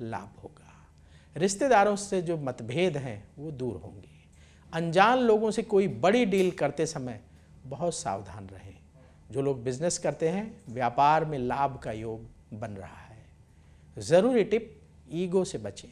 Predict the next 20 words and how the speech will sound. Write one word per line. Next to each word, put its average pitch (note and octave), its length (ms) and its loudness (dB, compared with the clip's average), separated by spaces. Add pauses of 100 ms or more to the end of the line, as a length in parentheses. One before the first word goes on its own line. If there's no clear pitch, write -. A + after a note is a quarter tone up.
(480)
शुभ E3+ 300 -4
रंग C#3+ 320 -4 (480)
केसरिया। G#2 540 -8 (600)
उपाय, C#3 720 0 (360)
भगवान C#3 540 -2
शिव F3+ 300 -4
का A2+ 320 -6 (320)
शहद E3 400 -4
से G2 340 -10 (300)
अभिषेक A#2 540 -12
करें। - 280 -20 (1040)
धनु D#3+ 280 -4
राशि, - 500 -10 (460)
करियर B3+ 320 8
के G#3+ 140 2
क्षेत्र G3+ 380 0
में F3 180 0
स्थिति C#3 560 -8 (180)
बेहतर A#2 420 -8
होगी। - 560 -18